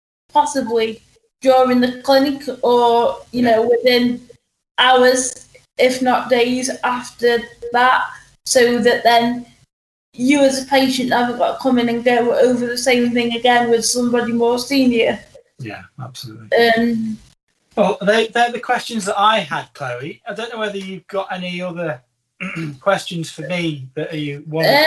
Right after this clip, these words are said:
Speaker 2: to pick up.
Speaker 1: what, my question to you and to everyone generally, I think, would be, is there a timeline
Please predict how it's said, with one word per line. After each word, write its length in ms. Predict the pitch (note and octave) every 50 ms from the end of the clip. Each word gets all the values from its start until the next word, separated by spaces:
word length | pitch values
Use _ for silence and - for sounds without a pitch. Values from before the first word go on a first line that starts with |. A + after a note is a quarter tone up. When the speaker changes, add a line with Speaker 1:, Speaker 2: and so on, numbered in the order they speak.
| D#4+ E4
Speaker 2:
to 300 | E4 D#4 D4 - - - - _
pick 160 | - - - -
up. 140 | E3 - - -
Speaker 1:
what, 160 | F#4+ F#4+ - - - - - _ - _ -
my 280 | - D4 E4+ E4+ E4+ - -
question 580 | F4+ F#4+ G4 F#4 F#4+ F#4+ F#4+ - F4 E4 D#4+ D4+
to 100 | D#4+ D#4+
you 340 | D4+ D#4 D#4 D4+ D4 C4+ -
and 300 | - - B3 B3+ B3 B3 -
to 260 | B3+ - - - -
everyone 800 | B3 B3+ B3 B3+ B3+ B3 B3 A#3 A#3+ A#3+ A#3 A#3 A#3+ A#3+ - - - - - - - - - -
generally, 880 | - C4+ C#4+ C#4 C4+ B3+ A#3 A3+ G#3+ A3 A3 G#3 A3+ B3+ B3 - - - - -
I 100 | B3 A#3+
think, 420 | B3 - C4 B3 A#3+ A#3 - - - _ - - -
would 260 | - A#3 A#3+ A#3+ A#3+ - _ _ -
be, 460 | B3+ C4 B3+ A#3 A3+ A#3+ A#3+ A#3 A#3+ - - - _ _ _ _ _
is 280 | - C#4 D4 C#4+ - -
there 260 | D4 D4+ D4+ D4+ D#4
a 40 | D#4
timeline 1160 | D#4 - - D#4+ D4+ D#4 D#4+ D#4 D#4 C#4+ C4+ A#3+ A3 A3+ A3+ A3 A3+ B3 C4+ D4+ F4 F4+ E4+